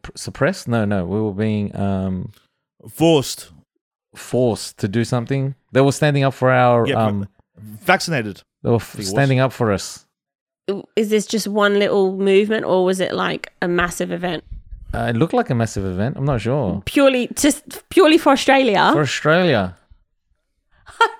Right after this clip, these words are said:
Speaker 3: I'm speechless.
Speaker 2: Don't you
Speaker 1: Not
Speaker 2: know?
Speaker 1: suppressed? Are we being
Speaker 2: it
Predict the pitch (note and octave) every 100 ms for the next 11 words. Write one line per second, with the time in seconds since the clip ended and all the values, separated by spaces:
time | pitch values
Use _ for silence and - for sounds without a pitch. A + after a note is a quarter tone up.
0 | _ _ _ - - - A#4 A4 - C#3
1 | - - - F3 G#3 A3+ A3 G#3 D3+ -
2 | - D3+ F3+ - C#3 D#3+ F3